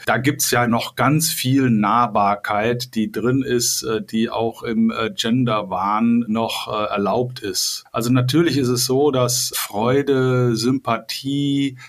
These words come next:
Wertschätzung auch überbracht werden kann, ohne jemanden anzufassen, ohne, äh, irgendwelche sexistischen, äh, Worte in den Mund zu nehmen, ohne abfällig zu sein. Im Gegenteil. Da gibt's ja ganz viele Möglichkeiten, Nähe aufzubauen auf menschlicher Ebene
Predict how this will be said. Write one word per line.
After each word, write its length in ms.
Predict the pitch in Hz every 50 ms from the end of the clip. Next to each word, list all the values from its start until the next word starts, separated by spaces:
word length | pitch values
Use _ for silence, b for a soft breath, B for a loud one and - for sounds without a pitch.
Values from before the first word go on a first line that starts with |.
| B _
Wertschätzung 1500 | - 95 95 117 120 127 127 127 127 - - - 123 120 123 123 - - 127 123 120 117 117 117 120 117 117 117 113 -
auch 200 | - 113 107 110
überbracht 760 | 117 110 110 110 110 113 107 104 98 117 117 - - - -
werden 260 | 120 113 113 107 104
kann, 280 | - - 107 110 113 110 113
ohne 220 | 120 120 117 117
jemanden 360 | 113 110 107 104 98 95 95 98
anzufassen, 1000 | - 170 170 165 - 165 165 - - 151 143 139 - - 135 131 127 123 127 127 B B B B _ _
ohne, 320 | 123 127 127 123 120 117
äh, 420 | 117 113 117 117 113 110 110 107 107
irgendwelche 600 | - 120 120 117 113 110 110 107 107 - 110 98
sexistischen, 1040 | - - 123 113 - - - 175 165 165 - 147 120 - - 123 120 113 113 117 -
äh, 200 | 104 104 101 95
Worte 300 | 107 127 151 156 - 139
in 80 | 127 127
den 120 | 120 117
Mund 240 | 117 123 135 135 127
zu 140 | - 131 120
nehmen, 460 | 117 117 120 123 123 120 117 117 117
ohne 600 | 123 127 127 131 127 123 117 117 110 110 110 -
abfällig 520 | 123 123 - - - 127 117 110 98 -
zu 100 | - 110
sein. 200 | 101 107 107 101
Im 80 | 107 104
Gegenteil. 720 | 123 131 143 135 113 95 - 95 92 90 87 87 92 - -
Da 100 | 120 117
gibt's 260 | 113 147 165 156 -
ja 100 | - 120
ganz 340 | 120 123 135 175 180 160 -
viele 320 | - - - 147 156 151
Möglichkeiten, 840 | 135 127 131 143 147 - 143 - - - 123 120 123 123 120 120 110
Nähe 380 | 110 117 135 147 147 123 101
aufzubauen 920 | 113 120 120 120 123 - - - 117 101 104 101 107 113 117 127 127 131 127
auf 300 | - 110 110 107 - -
menschlicher 720 | 104 104 110 135 165 160 160 160 139 123 123 120 113 -
Ebene 560 | - 110 117 131 127 135 131 131 131 127 127